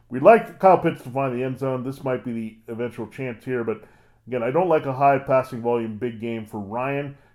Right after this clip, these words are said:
Calvin Ridley, we like a little bit more from. We saw some signs he was pretty solid last week, but we drafted him to score touchdowns and get more than a hundred yards receiving, and we gotta see that here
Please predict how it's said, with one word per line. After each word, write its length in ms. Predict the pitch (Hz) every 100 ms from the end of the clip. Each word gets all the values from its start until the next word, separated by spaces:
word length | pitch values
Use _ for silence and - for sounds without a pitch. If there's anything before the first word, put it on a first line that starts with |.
| _
Calvin 280 | 165 220 214
Ridley, 320 | 190 202 208
we 100 | 175
like 220 | 170 170
a 40 | 165
little 120 | 160
bit 120 | 160
more 240 | 139 147 170
from. 360 | 117 101 101
We 80 | 113
saw 180 | - 120
some 300 | - 143 156
signs 400 | 170 147 147 139
he 60 | 123
was 100 | 107
pretty 260 | 143 123
solid 420 | - 127 135 131
last 340 | 113 120 117 -
week, 300 | 113 139 139
but 200 | 113 107 - _ _ _
we 120 | 131
drafted 400 | 170 185 185 185
him 240 | 165 165 143
to 120 | 139
score 280 | - 143 135
touchdowns 640 | 147 143 - 139 135 135
and 120 | 117
get 140 | 113 117 - _ _
more 200 | 127 131
than 120 | 123
a 40 | 117
hundred 240 | 123 120
yards 300 | 117 113 104
receiving, 460 | 101 101 117 90 87
and 160 | 98
we 100 | 104
gotta 260 | 110 123 113
see 200 | - 123
that 260 | 113 104 104
here 280 | 107 101